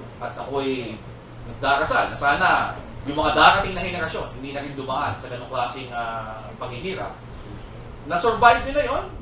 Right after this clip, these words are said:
at, ah, sa kabila ng lahat ng paghihirap na dinaan nila,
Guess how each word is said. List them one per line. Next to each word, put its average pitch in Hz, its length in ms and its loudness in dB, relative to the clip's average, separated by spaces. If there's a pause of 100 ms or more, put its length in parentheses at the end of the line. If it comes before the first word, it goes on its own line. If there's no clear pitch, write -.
(140)
at, 208 240 -8
ah, 202 880 2
sa 180 80 -6
kabila 202 480 2
ng 196 480 -6
lahat 185 240 0
ng 180 80 -4
paghihirap 180 480 -2
na 175 80 -6
dinaan 170 320 0
nila, 170 160 -2